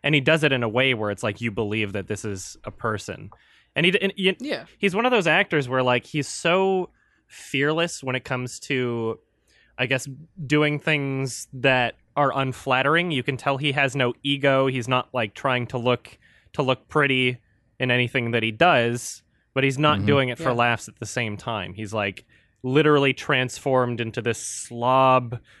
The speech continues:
Speaker 1: reclusive, weird fucking guy. And I, I think
Speaker 2: Yeah.
Speaker 1: he's just amazing. One of the, one of my
Speaker 3: He
Speaker 1: favorite
Speaker 3: steals the
Speaker 1: actors
Speaker 3: show.
Speaker 1: ever, honestly.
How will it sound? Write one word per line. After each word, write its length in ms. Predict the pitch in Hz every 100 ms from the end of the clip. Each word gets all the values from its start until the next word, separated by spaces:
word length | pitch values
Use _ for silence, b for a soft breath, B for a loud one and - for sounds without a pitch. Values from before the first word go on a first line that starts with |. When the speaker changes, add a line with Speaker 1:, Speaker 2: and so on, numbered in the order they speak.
| b
Speaker 1:
reclusive, 1080 | 110 113 - - 127 139 - 139 123 120 110
weird 960 | 107 104 120 135 139 135 131 131 123 120
fucking 500 | - 139 127 131 117
guy. 480 | 117 104 95 85 82 _ _ _ _ _ -
And 100 | 98
I, 160 | 98 -
I 100 | 107
think 160 | 104 120
Speaker 2:
Yeah. 80 | 135
Speaker 1:
he's 120 | 101
just 200 | 110 -
amazing. 440 | 98 101 98 90
One 160 | 107 160
of 80 | 160
the, 60 |
one 120 | 135 170
of 60 |
my 100 | 135
Speaker 3:
He 100 | 117
Speaker 1:
favorite 220 | 127 110
Speaker 3:
steals 260 | 104 98 101
the 40 | 98
Speaker 1:
actors 80 |
Speaker 3:
show. 120 | 95 90
Speaker 1:
ever, 260 | 98 92
honestly. 500 | 85 95 98 104 98